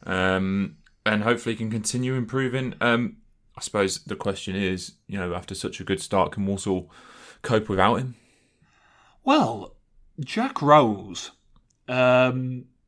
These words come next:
Speaker 2: he obviously played against Brighton when Rushworth couldn't play with it being his parent club.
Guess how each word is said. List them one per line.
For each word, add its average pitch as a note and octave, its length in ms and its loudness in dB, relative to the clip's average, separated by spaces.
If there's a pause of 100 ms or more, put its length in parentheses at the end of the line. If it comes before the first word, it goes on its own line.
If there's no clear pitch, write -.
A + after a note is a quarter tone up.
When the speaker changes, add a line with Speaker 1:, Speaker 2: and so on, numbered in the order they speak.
(400)
Speaker 2:
he C3 60 -2
obviously D#3 280 -2
played E3 220 2
against C#3+ 280 -2
Brighton G#2 520 -2
when G#2+ 400 -6
Rushworth A2+ 540 -4
couldn't A2 260 -6
play G2+ 260 -2
with G2+ 140 -8
it G#2+ 140 -4
being G#2 220 -4
his G2 120 -12
parent G2 440 -10
club. G2 280 -14